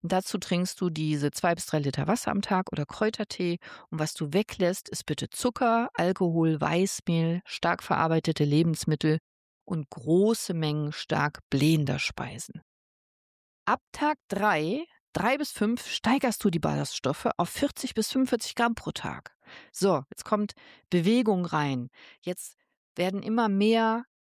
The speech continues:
gute Darmbakterien sich entwickeln. Also brauchen die auch mehr Futter, mehr präbiotische und probiotische Lebensmittel. Also zum Beispiel Chiasamen, Kichererbsen, rohe Zwiebeln, Spargel, Topinambur, frisches Sauerkraut,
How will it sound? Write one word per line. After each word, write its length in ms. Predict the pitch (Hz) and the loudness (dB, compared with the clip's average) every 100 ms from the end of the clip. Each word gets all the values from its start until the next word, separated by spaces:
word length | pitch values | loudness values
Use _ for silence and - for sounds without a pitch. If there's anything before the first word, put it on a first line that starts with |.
| _ - | _ -6
gute 320 | 226 262 233 | -2 0 0
Darmbakterien 1160 | 180 202 220 202 - - 156 151 151 156 147 147 | 2 2 2 0 -4 -6 -4 -4 -4 -6 -8 -10
sich 280 | - 156 - | -6 -4 -2
entwickeln. 560 | 143 - - - - - | -4 -6 -8 -8 -8 -4
Also 180 | 185 180 | -2 0
brauchen 280 | 180 202 208 | 2 2 2
die 100 | 185 | 2
auch 200 | 175 - | 0 0
mehr 400 | 185 190 190 185 | 2 4 4 2
Futter, 540 | - - 262 - 151 - _ - - - | 0 -2 0 0 -4 -12 _ -20 -20 -14
mehr 400 | 160 170 185 175 - | -4 0 2 2 0
präbiotische 960 | - - 151 180 208 220 233 254 240 233 | -6 0 2 4 2 2 2 0 0 0
und 160 | 180 | 0
probiotische 680 | - 170 165 170 175 202 - | 0 0 4 2 2 -2 0
Lebensmittel. 840 | 214 208 220 208 - 160 - - - | 0 2 4 2 0 -4 -6 -10 -10
Also 200 | - 147 | -6 -6
zum 180 | 135 160 | -6 -4
Beispiel 420 | 143 139 - 139 147 _ _ _ _ _ _ | -4 -4 -2 -2 -2 _ _ _ _ _ _
Chiasamen, 720 | - 226 233 175 170 165 160 | -2 2 2 4 2 2 0
Kichererbsen, 880 | 160 220 214 - 160 - - 160 156 _ - | -2 -2 0 2 0 -2 -6 -6 -8 _ -2
rohe 200 | 196 233 | 2 2
Zwiebeln, 600 | - 185 170 170 160 160 | 0 -4 0 2 2 -2
Spargel, 600 | - 202 220 202 190 180 | -2 2 2 4 4 2
Topinambur, 800 | - 202 214 175 170 160 165 165 | 0 -2 2 2 2 2 4 2
frisches 500 | - - 254 175 - | 0 0 0 0 0
Sauerkraut, 720 | 151 151 151 - 151 147 | -2 -2 -4 -4 -2 -2